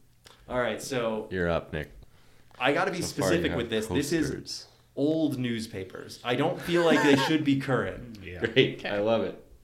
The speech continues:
Speaker 2: Old newspapers. Any reasoning for that?
Speaker 1: Yeah, it's
Speaker 3: In case you need to start a fire?
Speaker 1: Uh, well, uh, you know, as I discussed earlier, I feel like it is important to have the correct amount of, uh, leg height for a comfortable, uh,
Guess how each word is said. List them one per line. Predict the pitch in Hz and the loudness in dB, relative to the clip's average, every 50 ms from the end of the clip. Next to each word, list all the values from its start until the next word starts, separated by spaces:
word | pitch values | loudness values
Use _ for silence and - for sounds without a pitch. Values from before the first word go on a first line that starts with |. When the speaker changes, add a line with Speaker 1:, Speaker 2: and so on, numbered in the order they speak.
| _ - - - - - - - - - - - - - - - _ _ _ _ _ - | _ -20 -20 -20 -20 -20 -20 -20 -20 -20 -20 -20 -20 -20 -20 -20 _ _ _ _ _ -10
Speaker 2:
Old | 98 95 104 110 110 110 107 101 | -6 -4 -4 -2 -4 -4 -6 -8
newspapers. | 95 98 95 95 - - 73 - - - - | -8 -8 -8 -8 -10 -10 -10 -10 -10 -10 -8
Any | 95 104 107 107 | -4 -4 -2 -2
reasoning | 107 113 113 110 113 113 113 | -2 -2 -4 -4 -6 -10 -10
for | - - 127 | -14 -16 -16
that? | 131 131 139 - - - - - | -16 -16 -18 -20 -20 -20 -20 -18
Speaker 1:
Yeah, | - 139 147 170 220 247 247 247 254 233 156 - | -14 -12 -8 -4 -2 -2 0 0 -2 -4 -4 -4
it's | 190 202 190 - - - - | -2 -2 -2 -2 -2 0 0
Speaker 3:
In | 135 | 0
case | 139 135 | 0 0
you | 127 | -4
need | 123 113 110 | -6 -6 -6
to | 104 | -6
start | - 113 110 107 | -4 -4 -4 -4
a | 101 | -4
fire? | - 104 104 113 127 135 135 135 156 135 127 147 | -6 -6 -6 -6 -6 -8 -10 -10 -8 -6 -4 0
Speaker 1:
Uh, | 151 160 156 156 147 | 2 2 2 2 2
well, | 139 160 156 151 131 117 - | 4 4 6 6 4 4 4
uh, | 147 143 143 | 4 4 4
you | 143 143 180 156 | 4 4 2 2
know, | 131 127 | 2 2
as | 131 147 160 165 | 2 0 0 0
I | 180 170 | -2 -2
discussed | 156 139 - 156 139 135 - | -4 -2 0 0 0 0 0
earlier, | 123 113 113 110 107 107 107 101 | -2 0 2 2 2 2 2 0
I | 101 | -2
feel | 104 - 135 127 123 | -4 -2 0 0 2
like | 117 110 113 113 | 0 0 -2 -4
it | 110 | -4
is | 107 104 95 107 | -4 -4 -4 -6
important | 110 101 98 - - 123 120 120 117 113 107 110 - | -8 -8 -8 -6 -4 -4 -4 -4 -4 -8 -10 -10 -12
to | - 117 110 104 98 | -10 -8 -8 -8 -8
have | 92 110 104 101 98 | -6 -6 -6 -6 -8
the | 95 107 101 | -8 -12 -12
correct | - - 107 107 107 107 - 113 | -10 -6 -4 -4 -4 -4 -6 -10
amount | 107 101 101 101 101 - | -8 -8 -8 -8 -8 -10
of, | 95 101 98 95 95 92 95 | -10 -8 -8 -8 -8 -8 -8
uh, | 95 95 92 92 | -8 -6 -6 -6
leg | 98 101 107 107 110 107 107 - | -6 -4 -4 -2 -4 -4 -6 -10
height | - 110 98 92 90 92 90 - | -10 -8 -8 -8 -8 -12 -14 -14
for | - 110 98 | -12 -12 -12
a | - | -10
comfortable, | - - 113 107 - 117 104 101 101 95 95 95 95 - | -8 -8 -8 -8 -8 -10 -10 -8 -8 -6 -6 -6 -8 -8
uh, | 101 101 95 95 92 92 - | -10 -8 -8 -8 -8 -8 -10